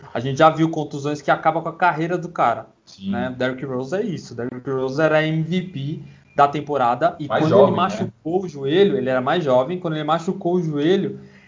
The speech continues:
Speaker 1: ele, o, o Chicago tava em primeiro no leste, é, naquela temporada. Cara,
Speaker 2: Se eu não me engano, já se tinha começado os playoffs, cara. Já era os playoffs contra os Sixers, não era?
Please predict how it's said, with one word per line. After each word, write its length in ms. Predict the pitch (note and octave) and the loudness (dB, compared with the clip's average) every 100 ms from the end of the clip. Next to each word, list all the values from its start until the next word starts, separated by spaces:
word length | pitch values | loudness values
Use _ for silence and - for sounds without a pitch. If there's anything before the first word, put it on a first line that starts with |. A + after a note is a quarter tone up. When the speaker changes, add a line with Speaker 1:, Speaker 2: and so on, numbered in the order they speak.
| - | -10
Speaker 1:
ele, 720 | C#3+ C#3+ C#3 D3 D3+ D3 C#3+ C#3+ | -2 0 0 0 0 0 -2 -2
o, 300 | D3+ D3 C#3 | -2 -2 -2
o 100 | C#3 | -2
Chicago 400 | D#3 - D3 D#3 | -2 2 2 2
tava 240 | E3 D#3 D#3+ | 4 4 2
em 100 | E3 | -2
primeiro 560 | F3+ G3 F3+ E3 F3 | -2 -2 2 4 4
no 160 | E3 D3 | 0 -4
leste, 460 | B2+ A2+ - - _ _ _ _ _ | -4 -6 -12 -20 _ _ _ _ _
é, 560 | A#2 A2+ A2 A2 A2+ A2+ | -8 -8 -8 -8 -10 -10
naquela 600 | A#2 B2 B2+ C#3+ B2+ B2 | -2 -2 0 2 4 4
temporada. 600 | B2+ A#2 B2+ A2+ G#2+ - - _ _ _ - | 0 -4 -2 0 -2 -6 -20 _ _ _ 2
Cara, 280 | E3 D#3 | 6 6
Speaker 2:
Se 60 | C3+ | 4
eu 40 | |
não 60 | F#3+ | 0
me 80 | G3+ | -4
engano, 220 | D3+ F3 | -4 -4
já 140 | G3 F#3+ | -2 -2
se 160 | - | -4
tinha 220 | - F#3 | -8 -10
começado 340 | F#3+ F#3+ F#3 F#3+ | -4 -2 -2 -2
os 80 | - | -4
playoffs, 460 | A3+ E3+ E3+ - | -2 2 2 0
cara. 320 | - A2 G2 | 0 0 0
Já 120 | G2 G#2+ | -2 0
era 120 | B2 | 0
os 100 | C3+ | -4
playoffs 360 | - C#3 C#3+ - | -4 0 0 -2
contra 200 | D#3+ F3 | -10 -8
os 120 | - | -10
Sixers, 480 | F3+ G3 - A#2+ A2+ | -8 -10 -2 -2 2
não 80 | A2+ | 4
era? 300 | A2 G#2+ | 4 0